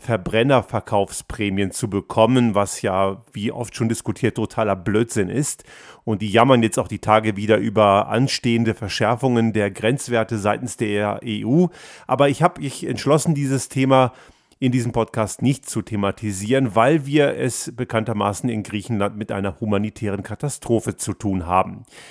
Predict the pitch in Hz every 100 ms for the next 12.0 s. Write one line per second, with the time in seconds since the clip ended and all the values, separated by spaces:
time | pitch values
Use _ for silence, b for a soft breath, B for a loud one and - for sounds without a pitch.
0 | B B B B 151 151 208 208 - 175
1 | 127 120 110 147 - 170 151 127 - 127
2 | 131 - 110 107 104 110 123 - 107 90
3 | 104 151 - 123 131 - 147 135 131 131
4 | 120 123 123 - B B B 123 113 -
5 | 113 107 107 110 104 - - 156 180 135
6 | 107 107 127 - 143 117 101 - 117 104
7 | 104 - - 117 135 - 147 143 B B
8 | B 117 107 117 104 113 127 120 104 120
9 | 98 104 113 113 113 147 170 - 143 113
10 | 107 131 120 - 113 104 110 - - 101
11 | 107 - 143 147 127 104 98 107 110